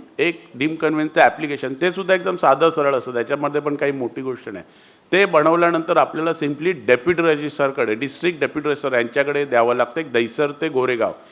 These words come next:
या विभागासाठी डीडीआर फोर म्हणजे डिस्ट्रिक्ट डेप्युटी रजिस्ट्रार फोर यांच्याकडे हे आपल्याला जमा करावं लागतं, सबमिट करावं लागतं. तिथे simply हिअरिंग सुरू होतात.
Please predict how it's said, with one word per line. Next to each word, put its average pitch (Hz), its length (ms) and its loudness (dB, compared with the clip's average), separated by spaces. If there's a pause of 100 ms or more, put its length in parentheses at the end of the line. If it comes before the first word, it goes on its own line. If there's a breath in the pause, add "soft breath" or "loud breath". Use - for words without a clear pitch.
(200 soft breath)
या 135 80 6
विभागासाठी 143 640 2
डीडीआर 143 580 2
फोर 139 300 0
म्हणजे 120 260 -4
डिस्ट्रिक्ट 131 420 -6
डेप्युटी 135 280 -2
रजिस्ट्रार 139 300 -2 (100)
फोर 120 140 0 (800 soft breath)
यांच्याकडे 139 520 2
हे 143 100 0
आपल्याला 143 380 0
जमा 120 400 0
करावं 127 320 2
लागतं, 127 240 -4
सबमिट 123 380 -4
करावं 131 180 -2
लागतं. 131 300 -6
तिथे 190 540 0 (140)
simply 165 280 -2
हिअरिंग 190 440 4
सुरू 165 220 0
होतात. 110 240 0